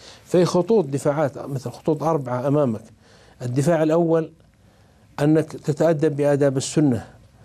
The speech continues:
التي هي آداب الرسول صلى الله عليه وسلم، حتى لا، حتى تكون حامية لك في مسألة النوافل. الخط الثاني أن تحرص على النوافل،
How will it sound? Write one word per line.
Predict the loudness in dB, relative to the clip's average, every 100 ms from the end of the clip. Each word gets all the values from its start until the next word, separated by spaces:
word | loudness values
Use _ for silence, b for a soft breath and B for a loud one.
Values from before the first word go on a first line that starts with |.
| b b b _
التي | -2 0 2 2
هي | 2
آداب | 2 2 0
الرسول | -2 -2 -4
صلى |
الله | 0
عليه | 0
وسلم، | -2 -4 -4
حتى | -2 -2 0 0
لا، | 0 -2 -6 -14 b b b b b
حتى | -12 -4 -4 -2 0 0 -2 -8
تكون | -4 0 0 0
حامية | 0 0 0 0
لك | 0 -2
في | -8 -2
مسألة | 0 0 0 0
النوافل. | 2 2 0 -4 -12 -20 b b b b -8
الخط | -4 0 -2 -2
الثاني | -4 0 0 0 -2 -12 b b b b b -4
أن | -2 0
تحرص | 0 -2 -2
على | 0 2
النوافل، | 2 2 0 -4 -10